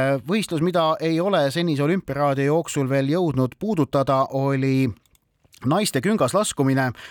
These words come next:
mis ka siin, äh, mõne, mm, kümne minuti eest lõpule jõudis ning kui sai ennem öeldud, et, äh, lumelauasõidu pargisõidus sai Austraalia oma esimese medali, mis oli pronksine, siis, äh,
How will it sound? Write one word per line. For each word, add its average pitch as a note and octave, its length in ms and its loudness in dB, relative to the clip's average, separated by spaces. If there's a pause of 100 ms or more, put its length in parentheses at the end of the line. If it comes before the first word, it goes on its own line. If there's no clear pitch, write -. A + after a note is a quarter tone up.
(140)
mis B2 160 -2
ka G3 200 2
siin, C#3 260 2
äh, C#3 180 2
mõne, C3+ 600 0 (100)
mm, B2 1040 -2
kümne C#3 240 4
minuti E3+ 360 2
eest C3+ 260 0
lõpule C#3 440 0
jõudis C3 380 0 (320)
ning C#3 300 2
kui C#3+ 360 2
sai D#3+ 160 0
ennem E3+ 520 0 (100)
öeldud, D#3 380 0
et, C#3+ 320 -2
äh, C3+ 880 -2
lumelauasõidu C#3 1500 2
pargisõidus C3+ 680 0
sai C3 420 2 (220)
Austraalia C3 560 0
oma C#3+ 120 2
esimese C#3 220 2
medali, D3+ 260 2
mis B2 140 0
oli C3 120 0
pronksine, C#3+ 760 0 (360)
siis, C3 440 2
äh, C#3 220 4